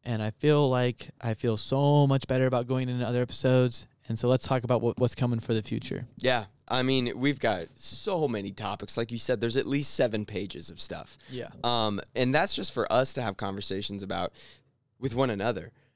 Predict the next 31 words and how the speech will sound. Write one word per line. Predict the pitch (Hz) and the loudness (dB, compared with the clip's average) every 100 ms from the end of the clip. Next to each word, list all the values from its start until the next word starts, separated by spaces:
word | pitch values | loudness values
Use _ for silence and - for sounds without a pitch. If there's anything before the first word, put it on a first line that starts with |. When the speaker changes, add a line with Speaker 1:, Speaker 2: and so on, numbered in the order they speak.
| _ | _
Speaker 2:
Uh, | - 104 | -2 -2
that's | 98 123 151 | 0 0 -2
not | 147 | -4
to | - | -2
mention | 98 117 113 92 - | -2 -2 -2 -4 -2
all | 123 | 0
of | 110 | 0
the | 92 | -4
guests | 95 101 110 - - - - - | -10 -6 -6 -4 -6 -6 -8 -8
that | 107 98 - | -6 -4 -6
we | 110 123 | -4 -2
have | 117 87 | -2 -4
been | 98 | -10
thinking | - - 135 127 117 98 | -10 -4 -4 -4 -6 -6
about | 92 85 78 67 | -6 -8 -6 -6
and | 107 | -8
things | - 135 | -2 0
Speaker 1:
Yeah. | 127 | 2
Speaker 2:
that | 101 | 0
we've | 117 | 0
been | 117 110 | -2 -2
getting | - 120 | -2 -2
excited | 104 - - - 117 117 104 | -2 -4 -4 -2 -2 -2 -2
about | 95 95 85 85 | -2 -4 -6 -8
and | 95 | -10
how | - 110 | -6 -2
we're | 123 120 | 0 -2
going | 107 110 113 | -2 -2 -2
to, | - 113 104 - - - | -2 -2 -2 -8 -20 -6
um, | 107 107 95 92 - _ _ _ - | -2 -2 -2 -8 -14 _ _ _ -6
essentially | 123 - 175 - 170 131 110 | -2 0 0 0 -2 -2 -4